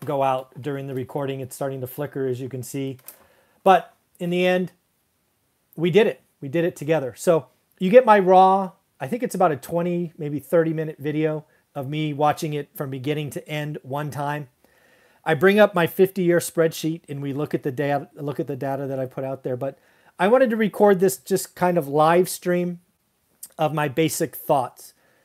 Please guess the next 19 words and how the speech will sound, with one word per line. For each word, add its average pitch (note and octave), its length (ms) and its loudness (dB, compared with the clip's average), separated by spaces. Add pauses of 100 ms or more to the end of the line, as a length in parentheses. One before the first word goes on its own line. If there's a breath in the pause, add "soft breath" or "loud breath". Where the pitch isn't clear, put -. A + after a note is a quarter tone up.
(240)
uh, C3 140 -10
because C#3 260 -6
again, C#3+ 240 -4
I C3+ 120 -4
just C#3+ 240 -6
recorded C#3+ 400 -2
the C3+ 80 -6
reaction C3 560 -4
and, B2+ 180 -12
and B2+ 240 -14
really D#3+ 280 0
haven't C3+ 260 -6
had C3 160 -6
a B2+ 40 -10
chance B2+ 380 -12
to B2+ 120 -14
think B2 220 -14
about A#2 220 -12
it. A#2 160 -20